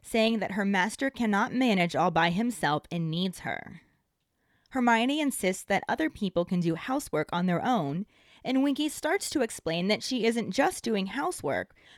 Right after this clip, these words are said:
but also keeps a very important secret, and she refuses to tell the trio what it is, telling Harry that he's nosing.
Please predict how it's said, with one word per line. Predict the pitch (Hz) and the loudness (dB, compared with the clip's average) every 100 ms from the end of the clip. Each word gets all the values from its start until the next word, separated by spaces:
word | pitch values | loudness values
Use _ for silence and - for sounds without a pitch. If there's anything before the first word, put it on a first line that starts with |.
| - | 0
but | 233 | 2
also | 254 302 277 | 2 0 -2
keeps | 220 196 | -4 -2
a | 190 | -4
very | 170 190 240 254 | -2 -2 -2 -2
important | 247 220 185 180 196 | -4 -2 -2 -2 -4
secret, | 262 262 - - - - _ - - | -4 -4 -2 -6 -8 -20 _ -20 -8
and | 185 | -4
she | 196 196 | -2 -2
refuses | 175 - 214 277 330 | -4 -4 -4 -2 -4
to | - | -4
tell | 330 214 | 0 0
the | 202 | 0
trio | 214 170 160 160 | -2 0 0 2
what | 143 143 | 0 -2
it | 214 | 0
is, | 190 67 - - _ - - | -2 -2 -8 -16 _ -20 -6
telling | 190 208 | -2 0
Harry | 226 185 160 | 0 0 -2
that | 147 151 | -4 -6
he's | 151 139 | -8 -4
nosing. | 156 160 151 - - 180 | -2 -2 -4 -10 -16 -20